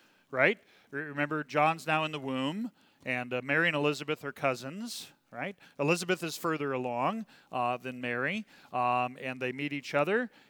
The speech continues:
and, uh, and Mary greets her, right? And what happens to baby Jesus? Or, uh, uh, baby, baby John in the womb? He leaps for joy, right? Uh, so the Word of God now, uh, uh,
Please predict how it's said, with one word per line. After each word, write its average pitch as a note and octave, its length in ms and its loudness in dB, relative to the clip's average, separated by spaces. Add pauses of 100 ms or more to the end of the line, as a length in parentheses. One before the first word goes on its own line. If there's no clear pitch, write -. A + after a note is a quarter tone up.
and, A#2+ 480 -6
uh, A#2+ 360 0 (1500)
and G#2+ 180 -18
Mary B2+ 260 -6
greets D3+ 360 -10
her, B3+ 240 -10 (1000)
right? F#3+ 280 -10 (460)
And A#2+ 160 -10
what C3 100 -4
happens D3 400 0
to C#3+ 80 -12
baby D3 300 -6
Jesus? F#3+ 640 -16 (520)
Or, B2+ 300 -2
uh, B2+ 160 -2 (120)
uh, A#2+ 80 -6
baby, C3+ 280 -4
baby C#3+ 300 -4
John D3+ 280 0
in D3+ 60 -8
the C#3+ 60 -6
womb? A3 320 -6 (380)
He A3+ 80 0
leaps C4 220 0
for C#4 140 -8
joy, C#4+ 360 -8 (720)
right? G#3+ 180 -10 (400)
Uh, D3 160 4
so F3 180 -4
the E3+ 100 -2
Word G3+ 260 2
of F3+ 120 -2
God F#3+ 340 6
now, C#3 380 0 (300)
uh, C3 320 0 (320)
uh, C3 300 -2